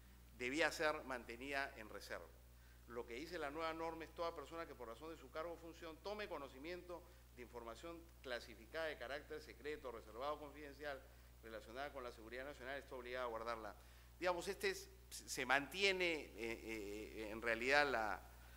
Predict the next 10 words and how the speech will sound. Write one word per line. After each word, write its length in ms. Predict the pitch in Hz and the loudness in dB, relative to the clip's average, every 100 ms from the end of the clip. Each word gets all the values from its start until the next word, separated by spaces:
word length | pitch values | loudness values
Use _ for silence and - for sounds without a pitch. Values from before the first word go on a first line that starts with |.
| - - - | -14 -14 -8
eh, 920 | 110 98 98 90 85 - 92 95 87 | -4 -2 -2 -4 -4 -8 -8 -8 -4
la 140 | 107 110 | 4 4
disposición, 760 | 107 - 107 117 131 135 151 190 - - - - - | 4 0 -2 0 2 4 2 -4 -12 -14 -14 -14 2
con 180 | 151 170 | 8 10
lo 140 | 190 | 10
cual, 360 | 190 165 160 180 - | 12 12 12 10 0
si 260 | - - 143 | 2 2 6
todo 340 | - 220 220 | 12 12 12
es 80 | 226 | 12
secreto 600 | 233 208 196 147 151 156 | 10 10 10 8 6 2